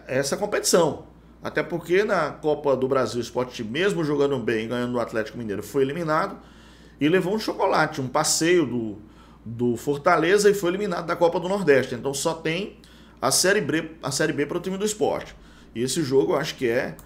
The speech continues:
de fundamental importância que o Sport possa vencer, eh, a equipe do Goiás. Mas o Goiás hoje tem um time muito compacto,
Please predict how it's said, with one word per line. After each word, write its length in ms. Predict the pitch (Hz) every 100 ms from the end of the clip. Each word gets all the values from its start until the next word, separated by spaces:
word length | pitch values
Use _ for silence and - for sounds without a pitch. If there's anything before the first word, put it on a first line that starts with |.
| - -
de 120 | -
fundamental 560 | 151 175 160 156 151 156
importância 560 | 175 190 139 156 180 185
que 60 |
o 20 |
Sport 380 | 185 - 147 147
possa 420 | - 147 - 175 -
vencer, 720 | 139 180 214 - 151 165 208 - - - - - - -
eh, 500 | 135 139 139 139 131
a 100 | -
equipe 240 | 156 156 156
do 100 | 165
Goiás. 540 | 214 160 92 - -
Mas 200 | 127 185
o 60 | 220
Goiás 600 | 226 165 196 185 - -
hoje 460 | - 180 214 135
tem 160 | 104 165
um 60 | 180
time 180 | 202
muito 260 | 190 185 240
compacto, 580 | - - 139 156 -